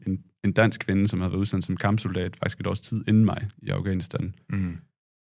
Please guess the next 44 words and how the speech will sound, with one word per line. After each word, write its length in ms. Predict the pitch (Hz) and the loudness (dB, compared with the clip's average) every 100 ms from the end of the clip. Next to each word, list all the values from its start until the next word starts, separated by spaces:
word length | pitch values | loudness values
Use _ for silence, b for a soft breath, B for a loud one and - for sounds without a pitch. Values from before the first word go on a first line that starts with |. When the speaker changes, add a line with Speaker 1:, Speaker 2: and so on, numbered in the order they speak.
| _ - | _ 0
Speaker 1:
Og, 320 | 95 87 85 | 2 2 0
øh, 400 | 85 87 87 - | -2 -2 -4 -2
hun 180 | 113 104 | 2 2
fortalte 360 | - - 104 92 | 2 2 2 2
mig, 60 | |
da 60 | 87 | 0
jeg 60 | 87 | 0
interviewede 360 | 85 92 101 | 0 0 2
hende 140 | 90 - | 0 -2
til 60 | |
bogen, 300 | 101 101 87 | 2 2 2
at, 240 | 80 - 90 | -2 -6 -4
øh, 420 | 87 85 85 85 95 113 _ _ _ _ _ _ _ | -4 -2 -4 -4 -6 -8 _ _ _ _ _ _ _
fordi 340 | - 104 92 - | -4 -2 -2 -4
et 100 | - | -2
års 200 | 104 104 | 0 0
tid 200 | - 139 - | 0 0 6
inden 180 | 113 123 | 8 8
hun 160 | 110 | 8
havde 120 | 98 85 | 4 2
været 140 | 85 | -2
i 40 | |
Afghanistan, 500 | 87 95 92 82 90 | -4 -2 -4 -4 -6
så 100 | 90 | -2
var 120 | 101 95 | 0 0
der 100 | 90 | 0
en 120 | 92 | -4
kvindelig 360 | - 113 117 | 2 4 6
dansk 180 | 104 - | 4 -2
soldat, 300 | 95 95 90 | -2 -4 -2
der 60 | 85 | -4
var 40 | |
blevet 180 | 85 85 | -4 -2
dræbt. 360 | 92 - - - - - | -2 -2 -8 -14 -20 -12
Ligesom 220 | 95 95 | -6 -4
den 100 | 98 | -2
første 340 | 98 107 113 107 | 2 2 2 -4
kvindelige 420 | - 101 101 90 | 0 2 4 2
danske 300 | - 92 - | -2 -4 -4
soldat, 340 | - 95 - | -4 -2 -2
der 60 | 90 | -8
var 80 | 85 | -8
blevet 200 | 85 87 | -4 0
dræbt 380 | 85 - - | 0 -2 -18